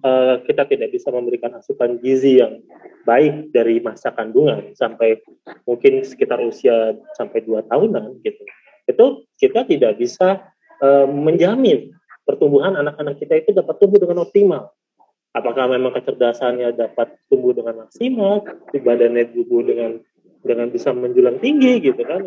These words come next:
Ya kalau misalnya kalau di iklan tumbuh itu ke atas bukan ke samping gitu kan? Nah ini mungkin bisa jadi, jadi perumpamaan seperti itu. Jadi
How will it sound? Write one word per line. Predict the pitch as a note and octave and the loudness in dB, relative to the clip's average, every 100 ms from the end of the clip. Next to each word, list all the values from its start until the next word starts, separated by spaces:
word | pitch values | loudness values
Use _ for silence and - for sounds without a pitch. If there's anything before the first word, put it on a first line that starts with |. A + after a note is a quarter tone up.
| B2+ | -6
Ya | A2+ | -4
kalau | B2+ C3 | -2 -2
misalnya | C3+ D3 C3+ | -2 -6 -4
kalau | C3+ C3+ | -4 0
di | C#3 | 0
iklan | D#3+ E3 F3 _ _ - - _ | -2 -6 -8 _ _ -20 -20 _
tumbuh | C#3 D3+ D#3 | -6 -2 -2
itu | F#3+ | -2
ke | E3+ | -4
atas | E3 F#3 E3+ - | -6 -6 -8 -8
bukan | C3+ C#3 | -4 -4
ke | C3+ | -4
samping | D3+ D3+ D3+ C#3+ | -6 -2 -2 -2
gitu | B2 A#2+ | -4 -4
kan? | C#3 D3 | -4 -6
Nah | A2+ A2 A2 A2+ | -8 -8 -6 -2
ini | D#3+ F3+ F3 - - - C#3+ | 2 2 0 -6 -18 -12 -2
mungkin | D3+ G#3 G#3 G#3 - _ _ | 4 4 2 -4 -16 _ _
bisa | E3 A3 | -4 -2
jadi, | G#3+ A#3+ G3 | 0 0 2
jadi | G#3 | 0
perumpamaan | A3 G#3 A#3 A3+ A#3 A3+ | 0 -2 -2 -4 -6 -8
seperti | - A3 A3+ A3 | -8 -4 -2 -2
itu. | C#3 | -4
Jadi | F3+ - G#3+ - | -4 0 -2 -2